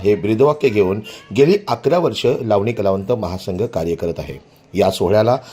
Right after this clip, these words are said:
महाराष्ट्र राज्याचे सांस्कृतिक कार्यमंत्री माननीय आमदार ॲडव्होकेट आशिष शेलार साहेब हे खास उपस्थित होते. त्यांच्या शुभ हस्ते अनेक पुरस्कार या ठिकाणी वितरित करण्यात आले. त्याचप्रमाणे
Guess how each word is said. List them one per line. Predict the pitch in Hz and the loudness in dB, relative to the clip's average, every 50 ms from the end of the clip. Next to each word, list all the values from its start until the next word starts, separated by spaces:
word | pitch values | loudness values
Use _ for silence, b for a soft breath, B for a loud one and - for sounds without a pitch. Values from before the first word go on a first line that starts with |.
| B B B B | B B B B
महाराष्ट्र | 113 127 120 131 147 175 170 170 - 165 | 0 2 2 4 4 2 2 0 0 0
राज्याचे | 160 151 131 160 160 - 180 | 2 2 2 -2 -2 -2 -4
सांस्कृतिक | 156 - 117 107 101 - - 104 95 95 - | -4 -4 -4 -4 -4 -6 -8 -8 -8 -4 -2
कार्यमंत्री | 98 98 95 98 98 120 127 113 104 92 78 76 76 73 B B B B B | 0 0 0 0 0 0 -2 -2 -2 -4 -4 -6 -8 -12 B B B B B
माननीय | 104 127 135 - 165 175 180 175 | 0 0 2 2 2 2 2 2
आमदार | 143 120 117 113 113 113 120 - - | 2 0 0 2 2 2 2 0 -2
ॲडव्होकेट | 95 98 101 98 92 107 107 - - | -2 -2 0 0 0 -2 -4 -4 -6
आशिष | 87 92 87 - - 160 - - | -6 -4 -4 -4 -4 -4 -4 -2
शेलार | - 101 95 92 90 | -2 0 0 0 -2
साहेब | 87 - 92 98 117 117 - - - | -2 -2 -2 -2 -2 -2 -4 -6 -4
हे | 98 98 - | -4 -4 -2
खास | - 110 135 - - | 0 0 0 0 -2
उपस्थित | - - 104 95 - 104 85 | -4 -4 -4 -6 -6 -6 -6
होते. | 87 85 - 80 78 76 B B B B B B - | -6 -4 -4 -4 -6 -6 B B B B B B 0
त्यांच्या | 123 123 117 - 180 185 | 2 2 2 2 0 0
शुभ | - - 120 110 | 0 0 0 0
हस्ते | 107 104 - - 107 104 104 - - | 0 0 0 0 0 0 0 0 -2
अनेक | 113 117 143 143 113 | 0 0 0 0 0
पुरस्कार | 85 - 101 95 95 - - 113 120 139 | -2 0 0 -2 -2 -2 0 0 0 0
या | 110 87 85 | 0 -2 -2
ठिकाणी | 82 85 - 101 117 127 | -4 -2 -2 -2 -2 -2
वितरित | 101 78 - - 80 95 90 - | -4 -6 -6 -6 -6 -6 -6 -6
करण्यात | 80 73 80 76 71 | -8 -6 -6 -6 -8
आले. | 71 73 76 | -8 -10 -12
त्याचप्रमाणे | - - _ _ - 113 113 110 - - 113 107 107 110 113 | -14 -16 _ _ 0 2 2 2 2 0 0 2 2 0 0